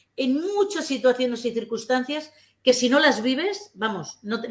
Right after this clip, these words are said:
te las cuentan, igual no te las crees. Y las he vivido en primera persona. Entonces, es, es,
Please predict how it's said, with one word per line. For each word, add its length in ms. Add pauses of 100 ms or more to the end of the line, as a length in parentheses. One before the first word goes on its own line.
(140)
te 120
las 140
cuentan, 300
igual 200
no 80
te 60
las 240
crees. 440 (840)
Y 60
las 180
he 60
vivido 280
en 80
primera 380
persona. 320
Entonces, 400
es, 200
es, 200